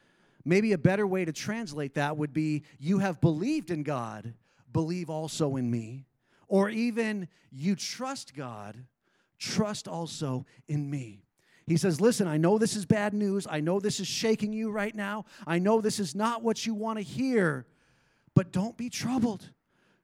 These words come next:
Trust God, trust me. There is a plan. It's gonna work out." And then he uses this metaphor to describe this plan, to comfort them. And as we read this metaphor, this is where we're gonna begin to focus on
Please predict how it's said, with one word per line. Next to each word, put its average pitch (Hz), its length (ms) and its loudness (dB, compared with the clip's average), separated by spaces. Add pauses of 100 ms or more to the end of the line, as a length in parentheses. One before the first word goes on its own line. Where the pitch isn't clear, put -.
Trust - 560 -2
God, 226 480 -6 (260)
trust - 560 -6
me. 202 440 -4 (380)
There 175 220 6
is 190 140 4
a 190 60 6
plan. 202 640 0 (320)
It's 160 140 -4
gonna 208 200 0
work 208 340 2
out." 233 360 -2 (300)
And 180 180 6
then 247 140 4
he 233 140 4
uses 220 520 0
this 214 200 -2
metaphor 202 840 0 (640)
to 214 120 2
describe 247 640 -2
this 202 180 -2
plan, 185 420 -6
to 190 120 -8
comfort 220 520 -6
them. 151 300 -4 (220)
And 196 120 -2
as 202 160 2
we 202 160 2
read 233 380 -4
this 247 200 -6
metaphor, 226 540 -2
this 220 180 -4
is 226 100 -6
where 233 180 0
we're 220 140 -2
gonna 226 160 -4
begin 220 240 -4
to 214 60 -4
focus 233 460 -4
on 190 240 0